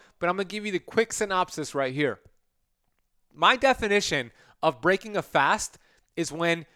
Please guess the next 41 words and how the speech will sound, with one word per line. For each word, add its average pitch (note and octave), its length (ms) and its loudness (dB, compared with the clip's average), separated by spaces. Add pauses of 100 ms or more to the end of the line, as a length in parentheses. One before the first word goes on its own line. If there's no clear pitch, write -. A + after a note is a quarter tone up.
(100)
you C#3+ 160 -4
raise D#3+ 260 0
glucose C4 640 0 (400)
and E3 220 -2 (240)
you D3 320 -10
lower F3+ 380 4
autophagy. D3+ 600 0
You C3 100 -12
stop - 440 2
the D3 160 -2
autophagy. B2 540 -2
Autophagy F#3+ 380 -2
is D#3 120 -10
when D#3 140 -8
your C#3 80 -4
cells E3 400 2
are C3+ 80 -2
recycling, D#3+ 640 -4 (380)
regenerating. D#3+ 720 0 (260)
It's C#3+ 160 -6
when D3+ 100 -12
your C3 100 -4
body's D#3 360 2
getting D3+ 400 0 (160)
rid D3+ 140 -2
of C3+ 120 -2
junk D#3+ 300 -2
within D3+ 220 -4
your C#3 120 -6
cells. C#3+ 520 0 (220)
We F3 180 -6
love G3 220 6
autophagy. E3 600 -2
So F3 100 -6
my A3+ 180 0
definition G#3+ 600 -2
of C#3 60 -6
a C3+ 60 -2
fast F3+ 420 0
being D3 200 -6
broken C3+ 440 0